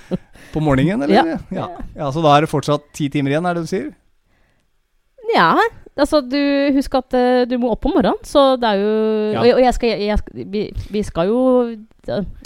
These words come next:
Speaker 2: dele på det.
Speaker 1: Det fine
Speaker 2: Men
Speaker 1: nå er at du skal jo også være hjemme lite grann, da.
Speaker 2: Ja.
Speaker 1: Vi skal jo nyte denne pappatiden sammen. Husk at når noen er i perm,
Speaker 2: Ja.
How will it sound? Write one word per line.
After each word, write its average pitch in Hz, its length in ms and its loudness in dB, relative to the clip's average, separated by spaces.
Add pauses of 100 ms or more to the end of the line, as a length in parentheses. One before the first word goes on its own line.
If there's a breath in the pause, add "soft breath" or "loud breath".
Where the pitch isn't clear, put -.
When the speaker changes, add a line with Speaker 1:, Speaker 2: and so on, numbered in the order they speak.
Speaker 2:
dele 185 320 0
på 147 160 -2
det. 254 80 6 (240 soft breath)
Speaker 1:
Det 175 100 2
fine - 220 2
Speaker 2:
Men 156 100 2
Speaker 1:
nå 156 140 0
er 135 160 0
at 143 100 -4
du 127 160 -2
skal 131 300 -2
jo 139 80 -2
også 156 160 -8
være 151 160 -2
hjemme 110 180 -2
lite 107 240 -6
grann, 143 220 0
da. 131 80 2
Speaker 2:
Ja. - 80 -2
Speaker 1:
Vi 123 60 -2
skal 120 260 -4
jo 202 640 4
nyte 160 400 0
denne 120 240 2
pappatiden 117 480 -2
sammen. 120 220 0
Husk 131 240 0
at - 80 -2
når 160 80 -2
noen 123 240 -4
er 113 160 -2
i - 20 -4
perm, 180 500 0
Speaker 2:
Ja. 175 140 -16